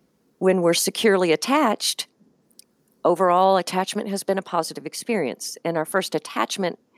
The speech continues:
is in utero with our mother. We first start learning about what love feels like, sounds like, tastes like in utero. And in the first three years of life, in her proximity or without her proximity, is where we're learning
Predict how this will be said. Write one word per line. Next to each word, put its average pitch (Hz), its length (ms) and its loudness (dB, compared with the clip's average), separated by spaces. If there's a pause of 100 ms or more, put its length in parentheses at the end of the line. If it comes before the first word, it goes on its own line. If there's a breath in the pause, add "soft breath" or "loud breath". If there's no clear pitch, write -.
(340 soft breath)
is 175 300 2
in 165 140 2
utero 180 360 2
with 151 200 -4
our 190 120 0
mother. 180 360 -4 (460 soft breath)
We 165 100 -4
first 175 280 -2
start - 220 0
learning 165 300 2
about 151 220 0
what 147 140 -2
love 139 180 0
feels 180 340 -4
like, 165 200 0
sounds 147 400 -2
like, 147 200 -4
tastes 165 320 -6
like 139 260 -2 (100)
in 160 160 0
utero. 113 420 -2 (600 loud breath)
And 139 260 2
in 151 160 4
the 151 60 0
first - 300 -4
three 151 160 -2
years 147 200 2
of 151 120 -6
life, 180 500 2 (540)
in 160 220 0
her 165 200 0
proximity 170 840 -2 (340 soft breath)
or 151 160 4
without 175 360 2
her 156 100 -4
proximity, 139 760 -2 (520 loud breath)
is 156 220 2
where 156 260 0
we're 151 260 0
learning 135 520 -2